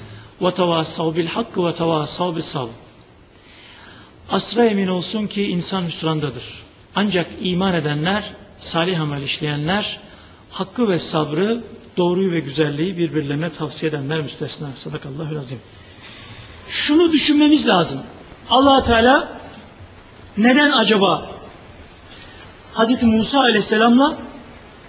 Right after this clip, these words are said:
Firavun'un hadisesini Kitabullah'ta bu kadar çok işliyor? Bu sorunun iki yerde farklı cevabı var.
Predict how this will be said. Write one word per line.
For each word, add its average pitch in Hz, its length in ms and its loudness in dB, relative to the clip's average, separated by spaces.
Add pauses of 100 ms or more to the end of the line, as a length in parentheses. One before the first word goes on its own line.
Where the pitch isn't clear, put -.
(720)
Firavun'un 254 760 6 (880)
hadisesini 240 760 2
Kitabullah'ta 226 640 -2
bu 240 60 -6
kadar 220 220 0
çok - 220 -6
işliyor? 160 460 -4 (960)
Bu 302 100 2
sorunun 294 500 4 (600)
iki 269 280 2
yerde 269 600 4 (120)
farklı 240 320 0
cevabı 180 440 4
var. 320 160 2